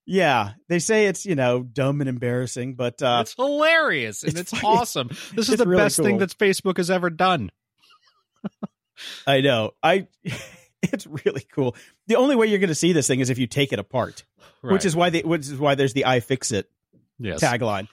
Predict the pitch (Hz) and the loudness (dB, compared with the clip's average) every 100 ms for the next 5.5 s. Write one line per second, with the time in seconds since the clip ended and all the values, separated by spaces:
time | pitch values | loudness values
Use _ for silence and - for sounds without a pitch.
0 | - - 196 208 202 165 - _ _ _ | -8 0 2 4 2 0 -4 _ _ _
1 | 208 190 180 165 202 156 123 - - - | -2 0 0 2 4 2 0 -4 -8 -4
2 | - 262 202 240 254 247 110 85 - 165 | -2 0 0 0 2 2 0 -2 -8 -8
3 | 160 175 165 - 165 156 147 151 156 135 | -6 -2 -2 0 -4 -2 -2 0 -2 -2
4 | 78 - 139 - 151 143 180 107 113 - | -6 -8 -8 -4 -4 0 0 0 -2 -2
5 | 143 139 123 92 85 | -4 -2 -2 -2 -6